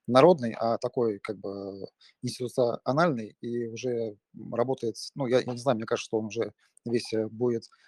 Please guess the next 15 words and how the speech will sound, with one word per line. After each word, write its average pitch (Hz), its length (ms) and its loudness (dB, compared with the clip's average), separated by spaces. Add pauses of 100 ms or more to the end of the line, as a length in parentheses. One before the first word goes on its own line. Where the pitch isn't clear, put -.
(120)
зарегулирован. 120 880 2 (520)
Вот, 110 200 -8
и 117 60 -6
поэтому 123 500 0
я 120 60 0
думаю, 117 160 -8
что - 120 -18
там 113 200 -4
эта - 100 -12
функция, 117 400 -4
ну, 107 280 -6
это 101 160 -6
как-то - 260 -8
будет, 110 360 -4
э, 67 80 -6